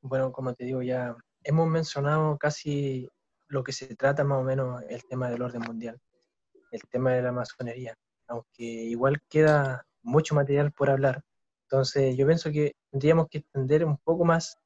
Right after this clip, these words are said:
el, el podcast, ya que este video sí se extendió un poco, pero habían puntos, eh, fundamentales que tocar.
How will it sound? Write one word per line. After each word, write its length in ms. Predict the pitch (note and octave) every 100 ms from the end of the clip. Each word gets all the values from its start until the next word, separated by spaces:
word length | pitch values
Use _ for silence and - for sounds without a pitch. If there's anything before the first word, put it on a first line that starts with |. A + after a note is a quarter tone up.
| _
el, 520 | - C3 B2+ B2+ B2 A#2+ A#2+ _ _ -
el 100 | B2 -
podcast, 460 | C3+ - B2 - _ -
ya 220 | A#2+ A#2+
que 280 | B2 A#2+ A#2 _ _ _ -
este 260 | C#3 -
video 400 | E3 D#3 D#3+ D3
sí 280 | D3 D3 D3+
se 100 | D3
extendió 340 | D3 C3+ C3+ E3
un 120 | D#3
poco, 400 | E3 C3+ B2 - _ _
pero 440 | C3+ C3+ C3 B2+ B2
habían 280 | C#3 D#3
puntos, 840 | D3+ E3+ D3+ E3 D#3+ D#3 - - _
eh, 140 | C#3 C3+
fundamentales 680 | C#3+ C3+ C3+ B2+ C#3 C3+ -
que 80 |
tocar. 220 | B2 A2+